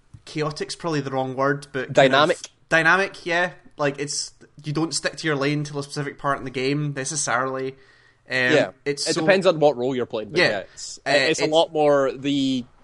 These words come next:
Speaker 2: the metagame and the idea behind choices and teams and stuff like that is a lot more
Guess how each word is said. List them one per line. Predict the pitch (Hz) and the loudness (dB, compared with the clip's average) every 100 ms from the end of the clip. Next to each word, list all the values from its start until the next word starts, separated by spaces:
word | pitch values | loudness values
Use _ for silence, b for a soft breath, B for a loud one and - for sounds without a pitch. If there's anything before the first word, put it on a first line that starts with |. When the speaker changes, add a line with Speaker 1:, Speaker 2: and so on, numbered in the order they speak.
| - | -14
Speaker 2:
the | 135 | -6
metagame | 131 135 147 139 147 139 127 123 | 0 0 0 -2 0 0 -4 -4
and | 117 117 | -6 -6
the | 110 117 110 113 | -2 0 0 2
idea | 113 117 113 | 0 2 0
behind | 107 113 110 110 104 | 2 0 -2 -6 -8
choices | - 113 - 113 | 0 0 0 -6
and | 110 | -8
teams | 107 117 120 | -4 -2 -2
and | 120 | 0
stuff | 120 | 2
like | 117 | 4
that | 110 | 4
is | |
a | |
lot | 107 107 107 | 4 4 4
more | 120 113 110 101 | 6 6 6 2